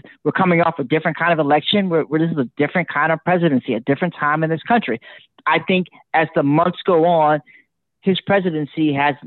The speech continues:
has a chance to get stronger because you say, "Okay, this is not just a, you know, a few weeks, a, a, a, a couple of months." So in that way, I agree with Justice. Yeah, this was a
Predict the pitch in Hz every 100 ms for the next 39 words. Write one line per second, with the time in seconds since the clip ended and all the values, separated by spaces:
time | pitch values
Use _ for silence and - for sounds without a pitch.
0 | - _ 170 190 151 151 139 - 175 175
1 | - 120 151 - - - - 165 202 202
2 | 92 120 160 - _ _ 147 151 160 165
3 | 156 180 247 214 139 160 175 170 226 185
4 | 147 147 - 143 139 - - - 160 147
5 | 135 - _ - - 190 180 175 170 156
6 | 147 - 143 120 131 139 139 - 143 170
7 | 160 143 139 104 - 170 165 185 180 170
8 | 156 117 156 143 151 156 131 151 151 156
9 | 135 139 139 185 196 151